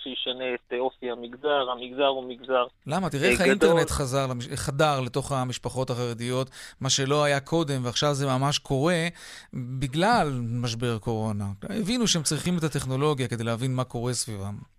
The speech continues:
Speaker 1: כן, קודם כל, אני לא מכיר את הנתונים בדיוק, ו-,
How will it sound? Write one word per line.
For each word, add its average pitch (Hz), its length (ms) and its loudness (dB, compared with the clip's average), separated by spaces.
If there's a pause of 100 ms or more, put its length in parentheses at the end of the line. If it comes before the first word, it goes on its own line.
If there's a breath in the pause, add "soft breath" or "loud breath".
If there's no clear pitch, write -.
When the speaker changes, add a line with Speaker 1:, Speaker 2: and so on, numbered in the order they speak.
(140)
Speaker 1:
כן, 226 100 2
קודם - 180 0
כל, 226 60 6
אני 208 80 4
לא 208 80 4
מכיר 190 280 2
את - 60 -4
הנתונים 151 500 0
בדיוק, 147 500 0
ו-, 135 460 4